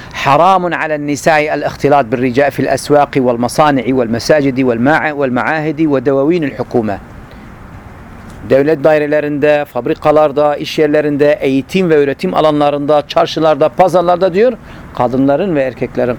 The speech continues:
karışma, birbirine karışması kesinlikle haramdır, caiz değildir. Ve diyor ki, فَاِنَّمَا هِيَّ مِنْ أَكْبَرِ الْخِيَانَمِ. Bu diyor en büyük hıyanettir yani. İslam'a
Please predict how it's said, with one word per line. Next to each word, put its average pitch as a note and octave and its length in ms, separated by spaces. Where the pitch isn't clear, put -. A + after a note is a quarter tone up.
karışma, C#3+ 460
birbirine C#3+ 480
karışması D3 520
kesinlikle C#3+ 1080
haramdır, B2+ 720
caiz B2+ 460
değildir. G2 480
Ve D3 140
diyor A#3 200
ki, C#3 220
فَاِنَّمَا F3+ 560
هِيَّ G#3+ 280
مِنْ E3+ 240
أَكْبَرِ D#3+ 520
الْخِيَانَمِ. A2+ 500
Bu D#3+ 160
diyor D3+ 160
en D#4 220
büyük F3+ 300
hıyanettir A#2+ 500
yani. G2+ 260
İslam'a C3+ 520